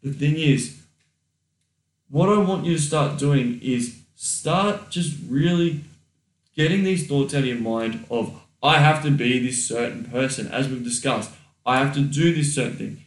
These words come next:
Enjoy the conversation. That conversation beforehand is the foreplay. You can start dropping sexual innuendos and start, like, um, saying things about what you enjoy in the bedroom. Could be a first or second date, but definitely when we're talking about this,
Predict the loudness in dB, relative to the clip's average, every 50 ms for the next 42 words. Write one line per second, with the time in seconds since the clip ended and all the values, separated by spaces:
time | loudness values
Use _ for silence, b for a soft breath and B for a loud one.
0 | _ _ _ _ 2 4 4 4 4 2 2 2 2 2 4 2 2 0 0 -2
1 | -2 0 0 0 0 2 2 4 4 4 2 0 -2 -4 -10 -4 0 2 2 2
2 | 0 0 2 2 4 4 2 2 2 2 2 2 2 0 0 0 0 0 0 -2
3 | -2 2 4 4 4 4 2 -2 -2 -4 -4 -2 -2 -2 -2 -2 -4 -4 -4 -6
4 | -6 -2 0 0 0 -2 -4 -10 -8 -6 -6 -6 -6 -8 -12 b b b b b
5 | b -2 0 0 2 2 0 0 0 0 0 0 0 0 0 0 0 -2 -2 -4
6 | -2 -2 -2 -2 -2 -2 -4 -4 -4 -4 0 0 2 2 2 2 0 -2 -2 -2
7 | -2 -4 -8 B B B B B -4 -2 -2 -2 -2 -2 -2 0 0 0 0 0
8 | -2 -4 -2 -4 -4 -4 -4 -4 -6 -8 B B B B B B -10 -8 -4 -2
9 | 0 2 4 4 4 2 2 0 -4 -4 -4 -6 -8 -6 -4 -2 -2 -2 -2 -6
10 | -8 -4 -2 -2 -4 -4 -6 -4 -4 -4 -2 -2 -4 -6 -6 -8 -6 -4 -2 -2
11 | -2 -4 -6 -8 -8 -8 -6 -4 -4 -4 -4 -4 -8 -8 -6 -6 -4 -4 -4 -6
12 | -6 -6 -4 -2 -2 -2 -2 -6 -8 -8 -8 -6 -6 -6 -6 -8 -6 -2 0 2
13 | 2 0 0 B B B B -8 -8 -6 -6 0 0 2 2 2 0 0 0 2
14 | 2 0 -2 -2 -4 -6 -6 -4 -2 -2 -2 0 -2 0 2 2 2 2 0 -2
15 | -4 -6 -6 -6